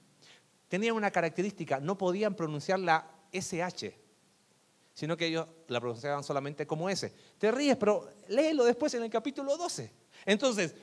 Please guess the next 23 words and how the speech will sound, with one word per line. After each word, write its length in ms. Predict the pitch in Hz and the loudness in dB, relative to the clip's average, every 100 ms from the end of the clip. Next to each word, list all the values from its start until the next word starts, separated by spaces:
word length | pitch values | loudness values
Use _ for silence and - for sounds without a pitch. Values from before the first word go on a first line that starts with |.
| - | -6
venían 380 | 170 220 302 269 | -2 4 6 8
huyendo 760 | 240 294 339 202 185 175 - - | 8 8 8 10 10 8 0 0
sus 200 | 220 214 | 2 8
propios 380 | 339 359 330 247 | 8 8 6 6
hermanos, 640 | 247 330 247 190 220 - - - - | 6 6 8 6 4 -2 -16 -18 0
los 200 | 156 156 | 2 4
de 100 | 170 | 2
Efraín, 440 | 180 208 302 269 - - | 4 6 6 4 -2 0
y 80 | |
los 160 | 196 226 | 8 8
de 120 | 202 | 10
Galaad 360 | 202 208 262 359 | 8 8 8 8
se 140 | 233 | 6
paran 260 | - 262 240 | 6 6 6
ahí. 380 | 226 269 240 - | 6 4 2 2
A 80 | 190 | 8
ver, 160 | 277 | 8
di, 400 | 254 277 247 196 - _ _ _ _ _ - | 8 2 0 -8 -16 _ _ _ _ _ -6
di 420 | 160 277 262 - | 0 2 0 -6
Shibolet. 840 | - - 208 196 196 156 - - - - - - _ _ _ _ - | -8 -2 2 4 6 4 2 -10 -20 -20 -20 -20 _ _ _ _ -2
Y 100 | 165 | 4
decían, 380 | 180 180 196 160 - - - _ - | 4 6 4 2 -4 -20 -20 _ -10
"Sibolet, 680 | - 208 190 185 175 165 | -2 2 6 6 6 2